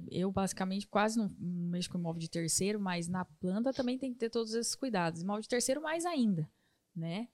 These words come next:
Porque a incorporadora, normalmente, ela tá ali já com a documentação tudo certo, e mesmo assim você tem que ter,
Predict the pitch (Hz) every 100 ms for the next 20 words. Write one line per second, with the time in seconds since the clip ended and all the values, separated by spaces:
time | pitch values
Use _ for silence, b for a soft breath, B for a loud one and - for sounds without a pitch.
0 | _ _ _ _ 175 170 180 180 190 202
1 | 208 214 311 349 254 262 - 359 - 285
2 | 254 240 220 214 190 202 185 185 - 175
3 | 165 165 - 175 196 233 233 208 185 190
4 | 254 285 - 247 294 262 262 240